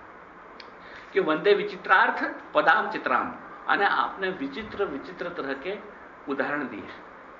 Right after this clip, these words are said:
तरह-तरह के शब्द चित्र पेश किए, कई मु-, कई बातें समझाई, कई कहानियां, कहीं किस्से, कहीं पुरा-, पुराणों के, कहीं उपनिषदों के, कहीं शिवशास्त्रों के, हमको उदाहरण दिए। और उसके बाद में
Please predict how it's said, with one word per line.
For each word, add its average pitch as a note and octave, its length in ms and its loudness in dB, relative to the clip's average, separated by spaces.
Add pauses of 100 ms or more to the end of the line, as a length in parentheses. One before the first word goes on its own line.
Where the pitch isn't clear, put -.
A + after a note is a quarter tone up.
(460)
तरह-तरह E3 640 4
के A#3+ 280 -6 (1500)
शब्द - 240 2
चित्र F#3 280 0
पेश C#3+ 240 -2
किए, - 200 -14 (920)
कई E3 140 2
मु-, - 400 -4
कई F#3 160 2
बातें G3 340 6
समझाई, B2 340 -2
कई E3 180 0
कहानियां, D3+ 600 0
कहीं D3+ 200 -4
किस्से, - 500 -4 (100)
कहीं D#3+ 260 -4
पुरा-, - 640 -4
पुराणों D3 300 6
के, C#3 220 -2 (340)
कहीं D#3+ 380 0
उपनिषदों D3+ 400 -2
के, B2 140 -6
कहीं D#3 380 -4
शिवशास्त्रों D#3 580 0
के, - 120 -10 (300)
हमको C3 240 -4
उदाहरण C#3+ 420 2
दिए। G#2+ 220 -6 (1500)
और - 0 -
उसके D#3 280 2
बाद D3+ 220 6
में - 340 0